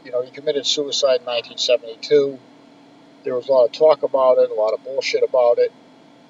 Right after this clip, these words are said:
Uh, but I was given the real reason why that occurred, and it had nothing to, nothing to do. So, but if you look on, online, people are always trying to search for that information.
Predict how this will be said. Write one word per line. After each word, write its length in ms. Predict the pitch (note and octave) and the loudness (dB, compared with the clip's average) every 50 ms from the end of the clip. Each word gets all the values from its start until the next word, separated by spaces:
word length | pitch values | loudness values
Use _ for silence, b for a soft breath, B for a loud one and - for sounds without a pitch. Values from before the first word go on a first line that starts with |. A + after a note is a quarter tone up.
| _ _ _ _ _ _ _ _ _ _ - | _ _ _ _ _ _ _ _ _ _ -8
Uh, 320 | - A#1+ A#1 A#1 A#1 - - - - _ _ _ _ _ _ _ _ _ _ _ _ _ _ _ _ _ _ _ _ _ _ _ _ _ - - - - | -6 -6 -4 -4 -4 -6 -8 -10 -18 _ _ _ _ _ _ _ _ _ _ _ _ _ _ _ _ _ _ _ _ _ _ _ _ _ -20 -20 -2 2
but 120 | C#3+ C#3+ | 6 8
I 120 | D3+ D#3 D3 | 8 8 8
was 120 | C#3+ C#3 | 6 4
given 240 | - D#3+ D3 C#3 C3 | -2 -4 -4 -4 -4
the 60 | B2 | -6
real 240 | B2 B2 A#2+ A#2 A#2 | -2 0 0 0 0
reason 340 | A#2+ A#2 A2+ A2 A2 A#2 A2+ | -2 -6 -12 -12 -14 -14 -12
why 200 | A2 A2 G#2+ G#2+ | -8 -8 -6 -6
that 160 | G#2+ G2+ - | -6 -8 -8
occurred, 440 | - - - - A2+ G#2+ G#2+ A2+ - | -10 -12 -10 -8 -8 -8 -8 -10 -14
and 120 | A#2+ A#2 - - | -16 -16 -16 -16
it 60 | - | -10
had 160 | A#2+ A#2+ A#2 B2 | -6 -6 -6 -6
nothing 260 | B2 - - C3+ B2 | -6 -8 -10 -12 -16
to, 140 | A2 G#2 - _ - | -18 -20 -16 _ -6
nothing 240 | B2+ A#2 - B2+ - _ _ _ _ | -6 -6 -6 -10 -20 _ _ _ _
to 60 | - | -18
do. 100 | B2 A2+ G#2 G#2 - | -18 -16 -16 -14 -12
So, 360 | - - - A#2 G#2+ A2 A2+ - _ _ _ _ _ _ _ _ _ _ - | -10 -6 -2 -2 -2 -2 -2 -6 _ _ _ _ _ _ _ _ _ _ 2
but 120 | D3 C#3+ | 2 2
if 140 | C#3 - - | 2 0 -4
you 100 | D3 C#3+ | -6 -2
look 180 | C#3+ D3 C3 | -2 -2 0
on, 200 | D3 C#3+ C#3 C3+ | -2 -2 -4 -4
online, 520 | - - C#3 C#3+ C3+ C3 C3 C3+ C3+ C3 B2 | -8 -10 -10 -8 -8 -8 -10 -10 -8 -8 -8
people 300 | - C#3 C#3 C3 B2+ B2+ | -8 -10 -10 -6 -4 -2
are 100 | B2+ B2+ | 0 0
always 160 | B2+ B2 A#2 | -2 -2 -4
trying 260 | - - C3 B2+ A#2+ | -6 -8 -6 -6 -6
to 60 | A2+ | -6
search 280 | - - C#3 C#3 C3+ - | -6 -6 -6 -8 -8 -10
for 100 | - C3 | -10 -6
that 180 | C3 B2+ B2+ B2+ | -4 -4 -4 -4
information. 720 | C3 B2 - B2+ B2 B2 B2 B2 B2+ B2 - B2+ B2 B2 | -6 -8 -10 -12 -6 -4 -2 -2 -2 -2 -4 -4 -6 -8